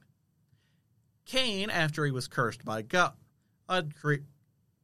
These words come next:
created other vampires, and then they created more and more, or which eventually created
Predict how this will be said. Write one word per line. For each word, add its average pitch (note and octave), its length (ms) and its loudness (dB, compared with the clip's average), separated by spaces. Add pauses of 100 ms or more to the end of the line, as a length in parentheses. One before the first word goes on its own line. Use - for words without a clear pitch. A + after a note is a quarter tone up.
created A#2 420 -4
other F3+ 240 2
vampires, G#2 800 -8 (120)
and C3+ 240 0
then G#2+ 120 -6 (200)
they B2 380 -6
created B2 500 -6
more G#2+ 380 -12
and A2 220 -6
more, F#2+ 320 -16 (580)
or A#2 160 -4
which A2+ 320 -6
eventually A#2 720 -8
created G2 360 -18